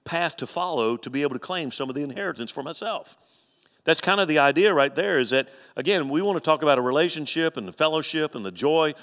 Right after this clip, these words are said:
all of those benefits that come from being part of the kingdom of God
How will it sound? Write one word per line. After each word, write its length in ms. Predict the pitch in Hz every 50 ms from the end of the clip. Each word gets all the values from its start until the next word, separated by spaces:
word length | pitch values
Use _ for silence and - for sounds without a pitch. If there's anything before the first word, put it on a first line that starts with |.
| - - -
all 220 | - 147 185 214 208
of 60 | 175
those 200 | 160 156 135 110
benefits 500 | 101 104 151 190 196 - - 151 135 -
that 120 | 147 123 -
come 220 | - 165 170 160
from 120 | 139 135
being 200 | 127 151 156 139
part 240 | 117 - 147 156 151
of 80 | 143 117
the 80 | 113
kingdom 320 | - - 156 151 151 139 113
of 100 | 113 98
God 360 | 90 123 156 175 170 147 -